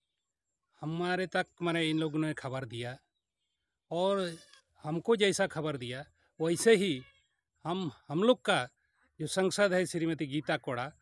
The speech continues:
उन तक हमने खबर पहुंचा दिया और हमारे साथी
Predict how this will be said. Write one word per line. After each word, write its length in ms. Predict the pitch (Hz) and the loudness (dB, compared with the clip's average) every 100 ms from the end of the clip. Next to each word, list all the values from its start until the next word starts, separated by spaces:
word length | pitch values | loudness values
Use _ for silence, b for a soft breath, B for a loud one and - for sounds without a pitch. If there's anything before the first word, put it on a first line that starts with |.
| b b _ | b b _
उन 180 | 165 180 | -2 0
तक 180 | 202 190 185 160 127 | 2 0 0 -2 -2
हमने 300 | 131 151 156 | -4 -2 -2
खबर 280 | 143 147 147 | -4 -6 -4
पहुंचा 340 | 143 120 143 | -4 -4 -4
दिया 240 | 143 160 180 _ _ _ _ _ _ | -2 -4 -6 _ _ _ _ _ _
और 200 | 151 165 | -4 -2
हमारे 320 | 143 165 175 170 | -2 0 0 0
साथी 500 | - 165 - 202 | 0 -2 -2 -6